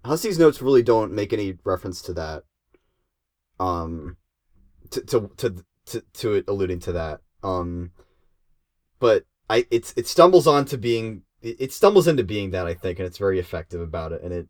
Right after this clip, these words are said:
really, it, it makes <laughs> me feel a very certain way. Um,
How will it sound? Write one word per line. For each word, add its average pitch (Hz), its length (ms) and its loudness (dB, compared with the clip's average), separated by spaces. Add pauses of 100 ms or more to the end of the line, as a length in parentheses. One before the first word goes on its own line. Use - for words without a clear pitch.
really, 101 320 -8
it, 92 80 -10 (840)
it 110 140 -2
makes 147 260 0
<laughs> - 20 0
me 170 120 4
feel 117 640 4 (320)
a 101 100 -2
very 101 280 0
certain 90 420 -4
way. 80 380 -6 (140)
Um, 87 480 -8